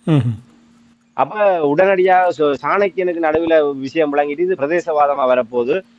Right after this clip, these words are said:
Speaker 2: இது சுமந்திரனுக்கு எதிராக வந்து பிரதேசவாதம் கிளம்பும். உடனே சாணக்கிய-, அப்ப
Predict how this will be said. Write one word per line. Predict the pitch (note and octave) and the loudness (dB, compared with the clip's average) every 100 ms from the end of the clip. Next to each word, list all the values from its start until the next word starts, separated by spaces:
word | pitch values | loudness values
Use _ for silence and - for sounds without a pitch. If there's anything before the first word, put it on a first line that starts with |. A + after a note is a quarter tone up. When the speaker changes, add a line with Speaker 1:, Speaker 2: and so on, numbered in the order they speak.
| - | -4
Speaker 2:
இது | D3 | -2
சுமந்திரனுக்கு | C#3 D#3 E3 D#3+ D3+ | 0 0 0 0 -2
எதிராக | D3 C#3+ C#3 | -2 2 2
வந்து | C#3 C3 | 0 -4
பிரதேசவாதம் | C3+ D3 C#3+ C3+ C3 | -4 -2 0 0 0
கிளம்பும். | A#2+ D3+ | -2 -4
உடனே | F3 F#3 | -2 -2
சாணக்கிய-, | F#3 D3+ D#3+ E3+ | -2 0 0 0
அப்ப | D3+ A#3 | -2 -2